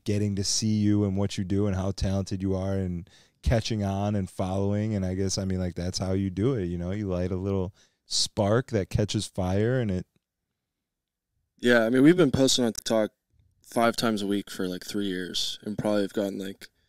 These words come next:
Speaker 2: thirty views in total. And so <laughs> forever it's just been like, "Fuck TikTok, fuck the algorithm." Uh, but then we just had one pop off, and a bunch of people found our music.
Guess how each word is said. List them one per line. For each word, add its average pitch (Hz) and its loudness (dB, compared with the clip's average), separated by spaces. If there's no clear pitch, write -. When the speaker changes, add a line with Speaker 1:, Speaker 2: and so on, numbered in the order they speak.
Speaker 2:
thirty 110 0
views 101 -2
in 98 -10
total. 101 -4
And 101 -6
so 180 4
<laughs> - -
forever 156 6
it's 135 2
just 120 -4
been 113 -4
like, 104 -6
"Fuck 139 -6
TikTok, 120 0
fuck - -2
the 123 2
algorithm." 113 2
Uh, 101 4
but 107 -2
then 113 4
we 113 2
just 107 0
had 104 2
one 107 0
pop 110 0
off, 120 2
and 95 -4
a - -16
bunch 104 -2
of - -10
people 98 -4
found 98 -6
our 92 -4
music. 95 -8